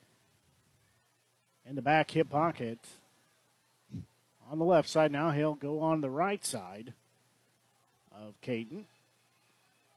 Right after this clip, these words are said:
who's in shotgun. They did say they lost a play on that last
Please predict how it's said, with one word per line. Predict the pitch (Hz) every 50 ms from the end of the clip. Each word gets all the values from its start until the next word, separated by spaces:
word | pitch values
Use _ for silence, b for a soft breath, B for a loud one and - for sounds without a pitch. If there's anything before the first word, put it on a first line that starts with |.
| _ _ _ _ -
who's | 113 123 143 139
in | 160 156 156
shotgun. | 160 - 175 170 170 165 - - 131 117 101 90 90 - _ _ _ _ _ _ _ _ _ _ _ _ _ _ _ _ _ _
They | 107 117
did | 147 147 131
say | - - 131 131 135 131 127
they | 117 117
lost | 117 117 123 147 156 139 - -
a | 127
play | - - 139 143 147
on | 147 139 139
that | 135 131 123
last | 123 131 139 139 135 - - - -